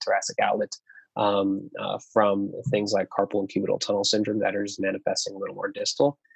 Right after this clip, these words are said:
And oftentimes T O S patients will have concomitant, uh, cubital tunnel, for example. Um, so it is just trying to figure out how much of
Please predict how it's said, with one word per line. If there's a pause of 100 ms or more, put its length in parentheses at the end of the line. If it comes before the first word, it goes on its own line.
(220)
And
oftentimes
T
O
S
patients
will
have (120)
concomitant, (180)
uh, (120)
cubital
tunnel,
for
example. (400)
Um,
so
it
is
just
trying
to
figure
out (200)
how
much (160)
of